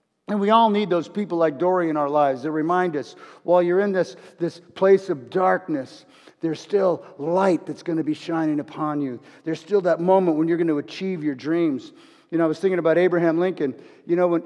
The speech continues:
uh, politically, he was a complete and total failure. Every single thing that he did in his political life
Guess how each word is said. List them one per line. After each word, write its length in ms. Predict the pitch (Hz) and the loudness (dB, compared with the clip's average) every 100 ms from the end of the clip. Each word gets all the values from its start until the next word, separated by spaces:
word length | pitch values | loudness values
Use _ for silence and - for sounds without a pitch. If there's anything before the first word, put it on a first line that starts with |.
| 165 | -4
uh, 100 | 151 | -6
politically, 680 | - 196 214 190 165 165 160 | 0 6 6 6 2 -2 0
he 140 | 208 | 0
was 200 | 214 151 | 0 0
a 40 | 151 | -4
complete 400 | 170 156 202 196 | -6 -4 -4 -4
and 100 | 175 | 0
total 260 | 196 196 | 0 2
failure. 560 | 175 214 220 196 135 113 - - - | -2 -2 0 0 -2 -4 -12 -12 0
Every 440 | 254 247 185 208 | 4 4 2 -4
single 600 | - 226 226 214 175 156 | -4 -4 -2 -2 0 0
thing 440 | 147 - 226 208 180 | -2 -2 -2 -2 -2
that 120 | 160 | -2
he 120 | 165 | -2
did 380 | 139 214 196 160 | 2 4 4 2
in 120 | 160 | 0
his 160 | 156 - | -2 -4
political 540 | 175 196 185 160 165 | 0 2 0 -2 -2
life 440 | 180 190 151 - | 4 4 4 0